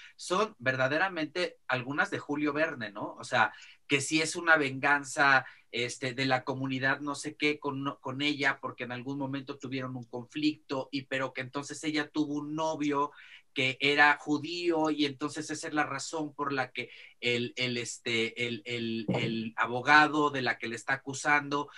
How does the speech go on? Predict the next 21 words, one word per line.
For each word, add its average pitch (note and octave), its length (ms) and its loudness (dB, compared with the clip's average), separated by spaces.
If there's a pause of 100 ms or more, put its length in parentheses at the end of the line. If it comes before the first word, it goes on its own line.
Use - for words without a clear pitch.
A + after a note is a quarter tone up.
(180)
lo B2+ 180 2
está C3+ 200 4
apoyando, D3+ 580 2
porque C3+ 180 -6
él C3+ 80 -4
también C#3+ 380 -2
es C#3 100 -10
judío, D3+ 480 -2
entonces C3+ 400 -12
es D3 140 -10
una D3+ 180 0
venganza C#3 500 -4
de C3+ 120 -6
la B2+ 100 -4
comunidad B2 560 -6
con, C3+ 200 -8
o C3+ 60 -12
sea, D3+ 180 -2 (240)
son D4+ 260 -2
unas G#4+ 260 2
explicaciones F3 1160 -4